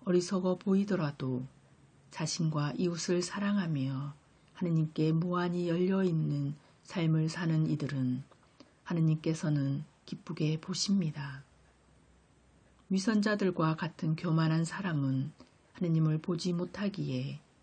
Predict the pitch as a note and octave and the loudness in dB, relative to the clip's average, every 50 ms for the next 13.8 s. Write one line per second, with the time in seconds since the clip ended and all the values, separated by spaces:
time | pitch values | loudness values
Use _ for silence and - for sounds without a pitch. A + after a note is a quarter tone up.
0 | _ _ _ _ _ _ _ - F3 F3 F#3 F#3 A3 G#3+ G#3 G3 F#3 E3+ - - | _ _ _ _ _ _ _ 0 2 2 4 4 4 4 4 4 4 2 0 0
1 | D#3+ D3 D3 D#3 - E3+ D3+ D3+ E3+ D#3+ D#3+ D#3+ - F3+ E3+ E3 G3 F#3 F#3 - | 0 0 0 0 -2 -2 -2 0 2 2 2 2 0 0 0 2 0 0 0 0
2 | G3 F#3+ F#3 F#3+ E3+ D3+ C#3 C3+ D3 - - E3 D#3 D3+ C#3+ - - - D#3 - | 0 -2 0 0 0 0 0 0 -2 -2 -2 -2 -2 -2 -4 -6 -8 -10 -10 -8
3 | - C3+ B2+ B2+ C3+ D3+ D#3+ F3+ E3 D3+ C#3+ C#3+ D3 D3 D3+ D#3 E3+ E3 D3+ C#3 | -6 -4 -4 -4 -4 -4 -2 -2 -2 0 0 0 0 0 0 -2 -2 -2 -2 -2
4 | C3 A#2 A#2 A#2+ A#2+ C3 - - _ _ _ _ _ _ _ _ _ _ _ _ | -4 -4 -6 -8 -8 -10 -12 -18 _ _ _ _ _ _ _ _ _ _ _ _
5 | _ _ _ _ _ _ _ _ _ - - - E3+ D3+ D3+ - - - - C3 | _ _ _ _ _ _ _ _ _ -14 -6 -2 -2 -2 -2 -4 -8 -8 -6 -4
6 | C3 C3 C#3 C#3+ D3 D3+ - _ _ _ _ _ _ - - - E3 D#3+ E3+ F#3 | -4 -4 -4 -6 -8 -10 -12 _ _ _ _ _ _ -12 -4 0 0 2 4 4
7 | G3 G3 G3 G3 F#3 F#3 - F3+ D#3+ D3+ - F3+ F3 F#3 E3 E3 D#3 F#3 E3+ F3 | 6 4 4 4 2 0 0 0 0 2 2 0 0 2 2 2 2 2 0 -4
8 | - - - F#3 F3 F3 E3+ F3 - - - F#3 F3+ F#3 F#3 F#3 F#3 F#3+ F#3 - | -6 -8 -4 -2 -2 -2 -2 -6 -8 -4 -2 0 0 0 0 0 -2 -2 -2 -2
9 | E3 D3+ C#3+ C3+ C3 B2+ C3+ C3 - - _ _ _ _ _ _ _ _ - - | -2 -2 -2 -2 -2 -4 -4 -6 -10 -12 _ _ _ _ _ _ _ _ -4 -2
10 | D3 D#3 D#3 D3 C3 C3 B2+ B2 A#2+ B2+ - _ - - _ _ _ _ - - | 0 2 2 0 0 -2 -4 -4 -4 -8 -12 _ -20 -20 _ _ _ _ -8 -4
11 | - D#3 D#3 F3 E3+ F3 F#3 - - G3+ G3+ G#3 G#3 G#3 G3+ G3+ G3 F#3 D#3+ D#3+ | -2 0 0 0 0 0 -2 -4 -4 -4 -2 0 0 2 4 4 2 2 0 -2
12 | - - C3+ C3 B2+ - - D#3+ D#3+ - - D#3+ C#3+ C#3+ - E3+ D#3 D#3 - - | -2 -2 -2 -2 -2 -4 -4 -6 -6 -4 -2 -2 -2 -2 0 -2 -2 -2 -2 -2
13 | E3 D#3+ - - F3 E3 D#3+ C#3+ C3 B2 B2+ C3+ C3+ C3 C3 - | -4 -4 -2 -2 -2 0 0 0 -2 -2 -6 -8 -8 -10 -12 -16